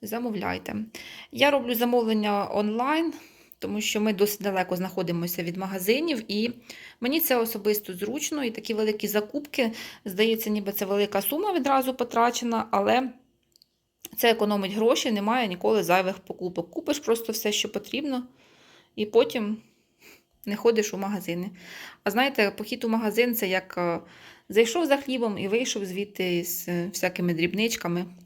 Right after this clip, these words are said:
на якусь суму грошей, яку зовсім не планував витратити. Так, а ось цей такий класний пристрій у мене на голові. Це зараз така дуже модна штука.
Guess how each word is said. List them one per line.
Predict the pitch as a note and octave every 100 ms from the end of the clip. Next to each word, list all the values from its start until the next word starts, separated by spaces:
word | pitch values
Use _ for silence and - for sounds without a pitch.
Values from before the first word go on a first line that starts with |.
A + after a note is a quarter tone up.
| _ -
на | G#3+
якусь | G3 G3 G3
суму | - G3 F#3+
грошей, | G#3+ B3 - F#3+ - - - - - _ -
яку | E3+ G3+
зовсім | A3 A#3 -
не | F3+
планував | F3+ F3 F3 F#3 F#3+ - -
витратити. | E3 E3 E3 D3+ - - F#3+ - _ _ _ _ _ _ _ - _ _ _ _ _ _
Так, | A#3+ F#3+ -
а | B3+
ось | C4+ -
цей | B3+
такий | B3 A3+ A3+
класний | A3+ A#3+ A#3+ A3+ A3 - _ _
пристрій | - B3 D4+ F4 - A#3+ A3+
у | A3+
мене | A3 A3 A3
на | A3
голові. | A3 G#3+ G#3+ G#3+ D4
Це | - A3 A3+ A3 - _ _ _ _ _ _ -
зараз | G#3 G#3+ G3 G#3 - - _
така | - G3+
дуже | G3 G3+
модна | G3+ F#3+ G3
штука. | - _ - C#4+ D#4 B3+ A3